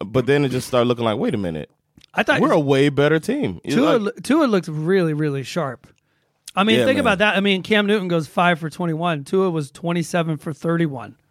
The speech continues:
Speaker 1: You know, he has two games over eighty percent completion percentage
Speaker 2: That's
Speaker 1: in a
Speaker 2: the
Speaker 1: row.
Speaker 2: way it was in college.
Speaker 1: That's, like, the first time it's happened since
Speaker 2: Mm-hmm.
Speaker 1: some crazy,
Speaker 2: I'm
Speaker 1: some
Speaker 2: telling you,
Speaker 1: crazy
Speaker 2: I,
Speaker 1: thing.
Speaker 2: I just feel like they needed to give this dude a little more time to develop.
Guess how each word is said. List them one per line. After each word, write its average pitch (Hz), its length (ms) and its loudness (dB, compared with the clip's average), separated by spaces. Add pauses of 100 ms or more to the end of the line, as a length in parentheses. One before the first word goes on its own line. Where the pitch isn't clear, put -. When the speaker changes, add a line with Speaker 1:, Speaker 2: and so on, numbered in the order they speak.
(180)
Speaker 1:
You 147 120 -4
know, 165 140 4
he 165 140 4
has 139 240 0
two 160 260 -2
games 135 640 -2
over 113 260 -2
eighty 117 220 -2
percent 117 400 -8 (1040)
completion 117 420 -2
percentage 113 560 -8 (160)
Speaker 2:
That's 180 180 -2
Speaker 1:
in 190 60 0
a - 40 0
Speaker 2:
the 190 40 2
Speaker 1:
row. 214 80 6
Speaker 2:
way 226 160 8
it 214 40 8
was 202 200 2
in 175 100 -4
college. 190 340 -4
Speaker 1:
That's, 120 160 -4
like, 127 160 2
the 117 120 2
first 127 320 2
time 107 440 2 (160)
it's 95 140 -6
happened 92 440 -2
since 85 320 -6
Speaker 2:
Mm-hmm. - 220 -14 (220)
Speaker 1:
some 82 360 -8
crazy, 104 200 2
Speaker 2:
I'm - 100 -4
Speaker 1:
some - 120 0
Speaker 2:
telling 220 140 4
you, - 40 2
Speaker 1:
crazy 113 300 2
Speaker 2:
I, 240 120 4
Speaker 1:
thing. 78 180 -8
Speaker 2:
I 262 40 0
just 320 200 -2
feel 330 120 2
like 233 160 4
they 214 120 2
needed 202 280 -2
to 170 80 -2
give 160 160 -4
this 151 160 -4
dude 160 180 0
a 147 40 -2
little 147 220 -2
more 131 160 -8
time 160 300 -2
to 147 80 -2
develop. 139 480 -2